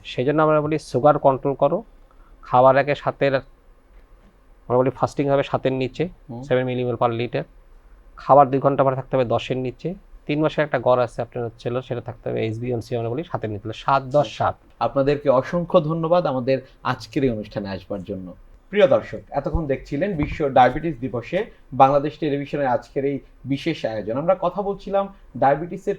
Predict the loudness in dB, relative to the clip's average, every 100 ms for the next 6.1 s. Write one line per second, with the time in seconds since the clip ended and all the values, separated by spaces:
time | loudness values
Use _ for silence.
0 | -8 -10 -8 -6 -6 -6 -8 -10 -10 -8
1 | -10 -10 -8 -6 -6 -6 -8 -10 -12 -12
2 | -12 -6 2 2 4 0 -4 -6 -6 -2
3 | -2 -2 -10 -2 6 6 6 -2 -8 -6
4 | -6 -2 -2 0 0 0 -6 -10 -8 -4
5 | 0 0 -2 -10 -8 -6 -4 -4 -2 -2
6 | -2